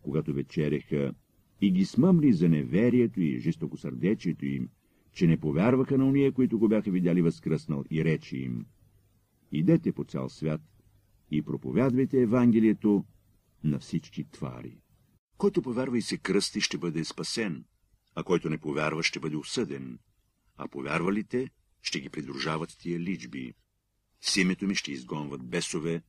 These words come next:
ще говорят на нови езици, ще хващат змии, и ако изпият нещо смъртоносно, няма да им навреди. На болни ще възложат ръце и те ще бъдат здрави."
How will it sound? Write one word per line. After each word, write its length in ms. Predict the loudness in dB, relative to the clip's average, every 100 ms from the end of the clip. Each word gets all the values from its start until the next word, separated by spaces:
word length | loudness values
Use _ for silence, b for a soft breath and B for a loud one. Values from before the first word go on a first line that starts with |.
| _ _ _ _ _
ще 180 | -10 -8
говорят 400 | -4 -2 -2 -4
на 60 |
нови 300 | -4 -4 -2
езици, 560 | -2 -2 -4 -4 -6 -6 _ _ _ _ _ _
ще 180 | -8 -6
хващат 400 | -4 -4 -6 -4
змии, 520 | 0 0 0 -2 -8 _ _ _ _ -4
и 120 | -2
ако 180 | 0 0
изпият 480 | -2 -2 -2 -2 -2
нещо 280 | -8 -8
смъртоносно, 840 | -14 -14 -12 -8 -6 -4 -4 -4 -4 _ _ -6
няма 320 | -2 0 -2
да 80 | -4
им 100 | -8
навреди. 600 | -10 -10 -10 -6 -6 -6 _ _ _ _ _
На 120 | -12 -2
болни 400 | 2 4 2 -2
ще 160 | -6
възложат 460 | -8 -8 -8 -8 -12
ръце 260 | -12 -6
и 80 | -6
те 140 | -6 -12
ще 140 | -12
бъдат 240 | -14 -14
здрави." 540 | -14 -10 -10 -8 -12